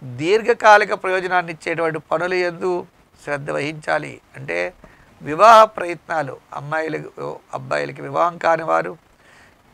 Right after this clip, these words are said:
ఇల్లు లేనివారు, భూమి లేనివారు, అలాగే ఉద్యోగం లేనివారు, ఈ ఐదుగురు కూడా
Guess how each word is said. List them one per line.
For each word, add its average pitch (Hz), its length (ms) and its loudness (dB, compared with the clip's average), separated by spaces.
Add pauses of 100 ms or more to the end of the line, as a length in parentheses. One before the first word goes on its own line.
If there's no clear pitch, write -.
ఇల్లు 202 280 -6
లేనివారు, 185 680 0
భూమి 170 380 -6
లేనివారు, 160 680 -4 (1300)
అలాగే 226 280 4
ఉద్యోగం 170 580 -2
లేనివారు, 135 500 -8 (180)
ఈ 147 140 -6
ఐదుగురు 233 520 0
కూడా 180 520 4